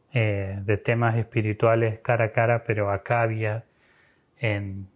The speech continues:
en esta página o a través de Google o a través de otras herramientas la gente estaba expresando sus inquietudes.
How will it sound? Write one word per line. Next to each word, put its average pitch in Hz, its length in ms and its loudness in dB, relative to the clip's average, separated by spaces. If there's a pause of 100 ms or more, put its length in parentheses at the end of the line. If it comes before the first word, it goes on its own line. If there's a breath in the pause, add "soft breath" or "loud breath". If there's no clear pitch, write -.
(100)
en 110 160 -2
esta 110 340 -2
página 123 720 0
o 98 200 -4
a 95 80 -8
través 107 320 0
de 104 160 0
Google 117 600 0
o - 100 -6
a 104 40 -6
través 104 300 0
de 107 160 0
otras 107 340 -2
herramientas 110 580 -4
la 104 120 -8
gente 110 560 -2 (420 soft breath)
estaba 113 400 0
expresando 117 640 -2
sus 113 200 -4
inquietudes. 113 960 -4